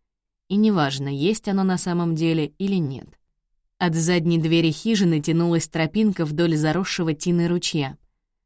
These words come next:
Оттуда и доносилось лязганье металла по камню. Кэрри тихо пошла на звук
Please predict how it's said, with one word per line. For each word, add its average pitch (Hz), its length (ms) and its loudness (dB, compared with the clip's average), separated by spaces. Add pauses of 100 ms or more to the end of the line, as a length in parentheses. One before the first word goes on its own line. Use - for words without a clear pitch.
Оттуда 214 500 -2
и 214 180 -2
доносилось 190 680 0
лязганье 170 500 0
металла 151 400 -4
по 147 160 -6
камню. 123 460 -10 (800)
Кэрри 170 280 2
тихо 175 300 -4
пошла 160 340 -4
на 151 160 0
звук 180 380 -4